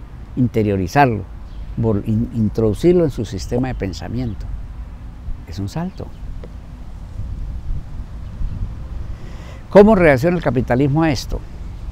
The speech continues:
El teletrabajo. Se quebraron las cadenas de distribución. Comenzó lo que un profesor marxista japonés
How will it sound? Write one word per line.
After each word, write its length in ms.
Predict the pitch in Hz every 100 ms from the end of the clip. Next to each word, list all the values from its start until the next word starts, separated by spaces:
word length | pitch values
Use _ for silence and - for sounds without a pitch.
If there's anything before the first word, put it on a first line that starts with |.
| - - - - - - - - - - - - - - - - - - - - - - -
El 160 | - 92
teletrabajo. 840 | 110 107 - - 92 107 104 120 - - - - - - - - - - - - - - - - - - - -
Se 160 | 135
quebraron 580 | 120 127 110 117 123 120
las 440 | 107 95 - - -
cadenas 420 | 117 110 113 110
de 80 | 104
distribución. 800 | 95 - 98 98 - 110 107 139 - - - - - -
Comenzó 680 | - 135 117 101 - 123 139 - - - - - - - - - -
lo 240 | 123 110
que 160 | - 104
un 260 | 107 110 107
profesor 540 | 123 113 104 117 113
marxista 680 | 120 120 - - 120 - 120
japonés 800 | 110 - 98 98 110 107 -